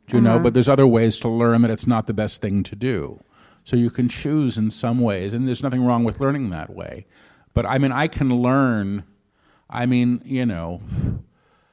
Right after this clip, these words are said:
Speaker 1: I can learn what happens. I'm gonna say this. Uh, I know what I was gonna say. What they, what they, some, like, for example, they say, you know, there's never been a lie told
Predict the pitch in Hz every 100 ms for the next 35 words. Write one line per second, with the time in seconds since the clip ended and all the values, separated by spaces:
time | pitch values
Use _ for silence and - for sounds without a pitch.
0 | _ _ _ _ _ _ - - - -
1 | - 139 151 139 127 135 139 135 139 123
2 | 87 - - - - 160 131 131 - -
3 | 127 131 113 98 92 87 - - - _
4 | _ _ _ _ - 160 123 - 104 92
5 | - - - - - - - 127 123 113
6 | 104 98 104 107 123 127 143 160 160 156
7 | 156 156 180 151 139 151 139 147 147 -
8 | 151 143 131 107 135 135 120 139 156 139
9 | 123 120 113 117 120 - 117 113 117 143
10 | 147